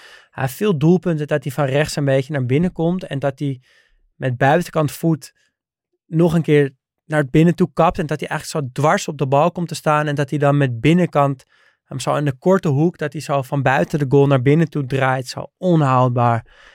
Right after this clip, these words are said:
inschiet. En dat is, ja, dat is de meest logische manier, denk ik, om zo'n bal te trappen.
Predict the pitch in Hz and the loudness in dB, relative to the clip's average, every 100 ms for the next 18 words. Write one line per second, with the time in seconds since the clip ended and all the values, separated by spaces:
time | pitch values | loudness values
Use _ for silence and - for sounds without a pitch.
0 | _ - 139 131 - 120 113 135 143 147 | _ -2 2 2 0 -4 -2 0 2 0
1 | 151 - - - _ _ - - - _ | -4 -6 -10 -20 _ _ -18 -18 -18 _
2 | _ 147 139 131 156 151 143 151 139 135 | _ -4 -4 -4 -2 2 4 4 4 4
3 | 143 160 151 127 139 139 139 135 123 151 | 4 4 -2 -6 -2 2 2 2 2 -2
4 | 139 135 131 135 143 143 131 127 127 127 | -2 -2 -2 -6 -6 -2 2 2 2 -2
5 | - 139 143 170 233 | 0 2 2 0 -4